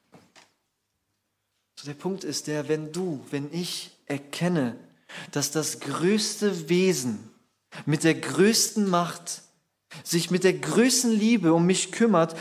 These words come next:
und das mit der größten Weisheit ausgestattet ist, auch der größte Geber ist, dann wird in mir ganz natürlich ein Geist der Zufriedenheit entstehen. So Paulus war frei von dem Gedanken,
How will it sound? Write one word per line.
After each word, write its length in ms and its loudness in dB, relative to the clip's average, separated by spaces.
und 120 2
das 160 2
mit 140 2
der 100 6
größten 760 2
Weisheit 540 2
ausgestattet 760 2
ist, 200 2
auch 140 4
der 140 4
größte 720 0
Geber 640 2
ist, 540 -6
dann 180 -2
wird 180 -4
in 120 -2
mir 160 -2
ganz 300 -2
natürlich 580 -2
ein 160 -6
Geist 380 -4
der 100 -4
Zufriedenheit 680 -8
entstehen. 440 -12
So 140 -8
Paulus 400 4
war 180 2
frei 380 2
von 220 -4
dem 160 0
Gedanken, 540 0